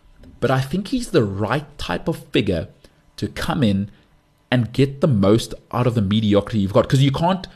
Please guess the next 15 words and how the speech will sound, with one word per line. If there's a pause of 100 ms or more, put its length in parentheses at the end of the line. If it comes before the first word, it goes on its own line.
spend
your
way
out
of
this
hole
now. (3750)
And
don't
give
me
the
Arteta
thing.